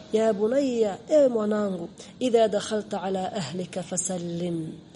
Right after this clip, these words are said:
utakapoingia kwa familia yako toa salamu, takun barakatan alaik wa ala ahli baitik,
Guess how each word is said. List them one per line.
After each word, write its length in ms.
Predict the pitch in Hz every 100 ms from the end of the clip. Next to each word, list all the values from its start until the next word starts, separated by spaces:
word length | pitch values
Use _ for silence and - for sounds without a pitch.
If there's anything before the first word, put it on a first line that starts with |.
| - 190
utakapoingia 1000 | 214 226 220 214 214 220 277 269 208 180 - -
kwa 120 | 214
familia 540 | 202 220 214 214 214 214
yako 360 | 233 233 226
toa 400 | 208 - 330 311
salamu, 560 | 269 240 233 233 196 180 - - -
takun 540 | 269 262 277 254 208 - - 180
barakatan 680 | 269 285 277 277 277 269 262
alaik 600 | 220 254 294 349 359 - 240
wa 220 | 233 208
ala 400 | 220 220 208 226
ahli 280 | 196 180 180 170
baitik, 320 | 180 170